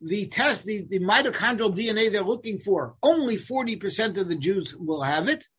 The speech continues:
Still, if you do have it, it's around an eight, it's eight out of nine, almost ninety percent chance that you are Jewish. So that happens to be very strong.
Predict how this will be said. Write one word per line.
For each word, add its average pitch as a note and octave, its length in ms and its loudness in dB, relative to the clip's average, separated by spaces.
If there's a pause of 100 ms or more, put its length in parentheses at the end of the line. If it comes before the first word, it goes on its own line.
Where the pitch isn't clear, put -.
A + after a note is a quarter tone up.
(340)
Still, F4 380 6
if A#3+ 240 -2
you B3 180 2
do D#4+ 420 10
have D#4 560 6
it, A3 240 0 (680)
it's F#3 200 0
around A3+ 320 4
an G3+ 180 2
eight, C#4 220 4
it's A3 280 -4
eight C#4 200 0
out A3+ 180 4
of F#3 100 2
nine, F3 320 0
almost G#3 320 -4
ninety D4 520 0
percent B3 560 -2
chance A3 540 0
that G#3 160 -4
you A3+ 180 0
are G#3+ 100 8
Jewish. - 480 0 (3000)
So A#3 580 4 (640)
that D4 380 6
happens F#3 400 0
to G3+ 80 -8
be F#3+ 160 -4
very D3+ 260 0
strong. F#3+ 540 0